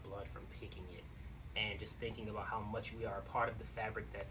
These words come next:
literally wove this nation and wove this flag, if wove is even a word, weaved. <laughs> Um, and then thinking about the stars that go on top of that and the shield that they're hiding behind with stars,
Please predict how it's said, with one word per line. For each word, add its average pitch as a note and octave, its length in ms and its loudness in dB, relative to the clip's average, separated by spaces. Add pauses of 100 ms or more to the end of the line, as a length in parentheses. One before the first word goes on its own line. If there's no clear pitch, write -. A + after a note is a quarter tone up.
literally A2 440 2
wove A2 260 2
this G#2+ 180 0
nation G#2 380 -2
and G2+ 100 -4
wove G2+ 240 0
this - 140 -4
flag, - 500 4 (800)
if G2+ 180 -2
wove G#2 300 4
is G2+ 160 2
even G2+ 200 0
a G2 60 2
word, G2+ 380 4 (240)
weaved. G#2+ 420 0 (120)
<laughs> - 220 10
Um, A#2 280 10 (580)
and A2+ 460 4 (580)
then B2 220 4
thinking B2 240 2
about A2+ 200 2
the A2 80 -2
stars A2 380 6
that A2 120 2
go G#2+ 80 0
on G#2 120 0
top A2+ 300 4
of - 60 -6
that G#2+ 220 2
and G#2 80 -2
the G#2 80 -2
shield A2 380 2
that A2+ 140 0
they're G#2 120 0
hiding A2+ 280 2
behind A2+ 480 2 (160)
with - 120 0
stars, G2 580 2